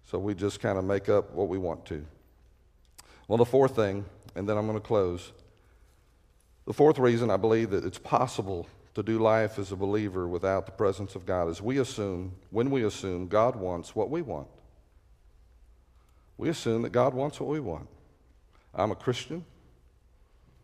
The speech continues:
and, uh, I got a good bump on the head, so I've read the Bible. And, uh, and I just, I just know what God wants, and so my prayers are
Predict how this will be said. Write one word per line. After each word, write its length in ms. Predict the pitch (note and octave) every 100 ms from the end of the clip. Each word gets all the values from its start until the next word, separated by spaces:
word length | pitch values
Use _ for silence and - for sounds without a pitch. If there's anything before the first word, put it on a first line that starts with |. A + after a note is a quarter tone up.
| _ _ - - _
and, 240 | - E2+ E2+
uh, 120 | F#2+
I 80 | F2+
got 180 | G#2+ G2
a 20 |
good 200 | A2+ G#2
bump 240 | A2+ A2+
on 80 | G#2+
the 80 | G2+
head, 260 | G#2 C#3
so 160 | - F2
I've 140 | E2+
read 200 | G2 G2
the 60 | F#2
Bible. 400 | F#2 G#2+ C3 F3 - - - _ _ _ _ _ _ _ _ _ _ _ _ _ _ -
And, 320 | - F2 F#2+ F#2+
uh, 300 | G2 F#2 C#2
and 100 | F#2+
I 140 | G#2
just, 320 | B2 B2+ - - -
I 120 | A2
just 200 | F3+ D3+
know 120 | D#3+
what 140 | D#3+ C#3
God 220 | D#3+ C#3+
wants, 300 | D#3+ D3 -
and 100 | G#2
so 160 | C3
my 140 | A#2+ A#2+
prayers 480 | A#2 C3+ D#3 B2+ A2+
are 160 | G2+